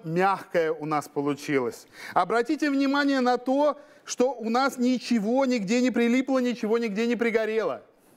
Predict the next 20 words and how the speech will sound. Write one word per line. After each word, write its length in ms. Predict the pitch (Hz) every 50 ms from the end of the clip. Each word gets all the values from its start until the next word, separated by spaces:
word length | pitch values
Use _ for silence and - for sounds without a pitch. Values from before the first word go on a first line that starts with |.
| _ _ _ -
Видите? 480 | 160 233 311 320 269 - - 135 - - - - - - - - - - - - - - -
И, 180 | - 233 294
э, 400 | 320 302 277 156 196 208 220 208 208 190
я 140 | 202 247 247
сейчас 240 | - - 269 240 -
покажу 480 | - 240 190 - 233 233 208 226 262
вам 240 | 247 233 220 214 190
просто 540 | - 240 254 254 247 226 226 - - 220 214
вилкой. 600 | 196 190 185 196 185 170 - 240 262 320 302 285 - - - _
Нас-, 240 | - 185 208 208 - -
а, 300 | 180 185 190 185 180 190
обратите 300 | 208 247 254 - 294 233
внимание, 300 | 262 254 247 226 185 160
кусок 420 | - - 196 190 - 262 240 -
сохранил 440 | - 190 - 196 202 202 214 233 214
свою 240 | - - 185 175 160
форму, 400 | 156 - 165 151 139 131 143 156
да? 200 | 156 180 247 294
Он 180 | - 160 170
красивый. 640 | 160 - 180 175 160 - - 151 135 139 175 233